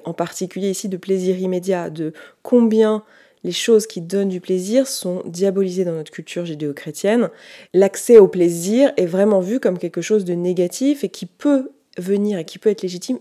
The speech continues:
uniquement une fois que le travail est fait, uniquement une fois que tout ce qui est pieux, tout ce qui est, euh, l'activité religieuse, l'activité professionnelle,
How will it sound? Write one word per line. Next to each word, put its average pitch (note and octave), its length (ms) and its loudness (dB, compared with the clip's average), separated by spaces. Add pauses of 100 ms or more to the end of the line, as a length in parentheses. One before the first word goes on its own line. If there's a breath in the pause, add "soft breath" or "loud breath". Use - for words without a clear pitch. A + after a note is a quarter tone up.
uniquement B3+ 540 -2
une A3 80 0
fois G3+ 160 -4
que - 80 -12
le F3 80 -10
travail F#3+ 480 -6
est F3+ 60 -6
fait, - 240 -14 (100)
uniquement A#3+ 400 0
une A#3 80 0
fois G#3+ 160 -6
que - 100 -12
tout - 140 -12
ce - 80 -14
qui - 140 -8
est F3 40 -6
pieux, B3 420 -4 (360 loud breath)
tout A3 120 -10
ce - 80 -10
qui G#3 180 -4
est, G3+ 140 6
euh, F3+ 120 6 (260 loud breath)
l'activité G#3 760 0
religieuse, G3 540 -2
l'activité F#3+ 480 -4
professionnelle, G3+ 880 -6